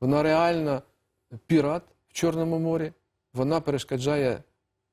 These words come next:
цивільному, нормальному судоплавству, і через те тут необхідна єдина позиція зацікавлених країн, країн регіону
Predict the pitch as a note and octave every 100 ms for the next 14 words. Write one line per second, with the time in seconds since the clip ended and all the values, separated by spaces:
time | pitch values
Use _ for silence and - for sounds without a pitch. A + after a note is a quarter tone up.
0 | - - C3 C3+ G3 E3+ C3 A#2 B2 C#3+
1 | D#3+ C3 A#2+ - B2 A#2+ D3+ F3+ F3 D3
2 | C3+ - _ - A#2+ C#3+ C3 - F#3 F#3
3 | F3+ F3+ D3+ C#3+ E3 D3 C#3 B2+ B2 C3+
4 | C#3+ C3 B2 A2 A2 - D2+ _ _ _
5 | _ _ _ _ _ A2+ C#3 C#3 B2 A2
6 | A2 G#2+ B2 B2 C#3+ - _ _ _ _
7 | _ C#3 C3+ C3+ B2+ A#2+ A#2+ A2 A#2+